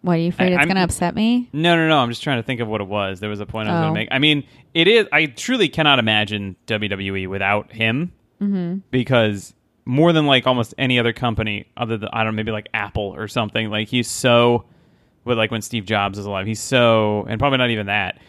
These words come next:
Speaker 2: he's just so, like, the, the company is him.
Speaker 1: Yeah.
Speaker 2: Everything is him 'cause he has
Speaker 1: Well, he
Speaker 2: final say on
Speaker 1: created it.
Speaker 2: everything. He created it and he still runs it day to day. He, like,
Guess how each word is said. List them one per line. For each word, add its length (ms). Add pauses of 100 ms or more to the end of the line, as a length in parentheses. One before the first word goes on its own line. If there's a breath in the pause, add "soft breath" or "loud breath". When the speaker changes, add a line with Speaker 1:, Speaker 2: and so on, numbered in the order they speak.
(120)
Speaker 2:
he's 180
just 200
so, 340
like, 440
the, 120 (280)
the 180
company 500
is 440 (140)
him. 500
Speaker 1:
Yeah. 380
Speaker 2:
Everything 520
is 320 (100)
him 320
'cause 160
he 160
has 260
Speaker 1:
Well, 120
he 40
Speaker 2:
final 140
say 60
on 40 (140)
Speaker 1:
created 160
it. 60
Speaker 2:
everything. 540 (200 soft breath)
He 120
created 440
it 180
and 140
he 80
still 340
runs 240
it 140
day 140
to 80
day. 180
He, 140
like, 340